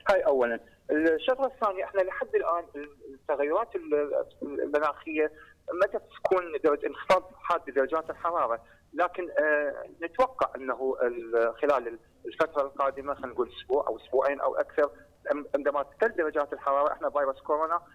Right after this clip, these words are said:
يعيش، آه، على انخفاض درجات الحرارة والمناطق ال-، الرطوبة. هاي الأمرين ولاحظناها في الكثير من الدول العربية المجاورة مثل لبنان و-، والأردن وتونس وبعض الدول الأوروبية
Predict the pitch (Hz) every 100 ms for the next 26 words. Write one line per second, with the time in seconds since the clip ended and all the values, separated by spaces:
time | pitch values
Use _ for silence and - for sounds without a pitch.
0 | _ - 143 139 180 - - 143 139 -
1 | 131 147 151 139 131 151 165 151 151 151
2 | - - 156 160 151 156 - - 139 147
3 | 165 170 180 175 170 151 147 151 160 156
4 | 160 131 117 - - _ _ - 240 233
5 | 170 - 165 151 160 180 180 175 175 185
6 | 214 175 131 - 147 139 - 147 156 131
7 | 131 135 135 131 _ _ 135 131 131 131
8 | 127 143 127 117 131 127 127 117 - 123
9 | 123 123 - 131 131 131 131 131 127 -
10 | 131 135 127 139 135 117 - 156 143 147
11 | - _ - 131 151 156 147 151 151 151
12 | 151 147 - 160 160